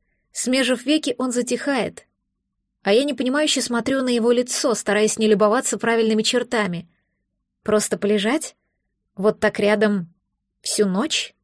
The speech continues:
Через несколько минут дыхание мужчины выравнивается, плечи расслабляются. Заснул. Я же не желаю даже моргать.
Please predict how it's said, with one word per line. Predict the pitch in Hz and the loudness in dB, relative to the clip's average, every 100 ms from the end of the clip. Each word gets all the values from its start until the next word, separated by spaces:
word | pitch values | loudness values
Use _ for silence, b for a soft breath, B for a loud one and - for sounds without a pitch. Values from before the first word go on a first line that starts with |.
| _ _ _ _ _ _ _ _ _ - | _ _ _ _ _ _ _ _ _ -4
Через | 254 247 233 | 2 2 2
несколько | 269 - 226 240 | 0 -2 0 0
минут | 254 320 226 | 0 0 0
дыхание | 226 254 240 220 | 0 0 0 0
мужчины | 220 - 240 226 | 0 -2 -2 0
выравнивается, | 233 269 202 185 180 - - 196 196 _ _ - | 0 0 -2 -4 -4 -6 -6 -8 -10 _ _ -2
плечи | 254 311 320 | 0 2 2
расслабляются. | 302 - 262 208 190 185 - - 180 _ _ _ _ _ - | 0 0 0 0 -2 -2 -8 -10 -12 _ _ _ _ _ -4
Заснул. | 226 277 277 202 180 170 - _ _ _ b b b b | 0 0 -2 -4 -6 -8 -14 _ _ _ b b b b
Я | 226 254 | 2 4
же | 262 | 2
не | 254 | 0
желаю | 233 240 240 | 2 4 4
даже | 233 220 | 2 0
моргать. | 226 233 233 214 - - | 0 -2 -2 -4 -4 -12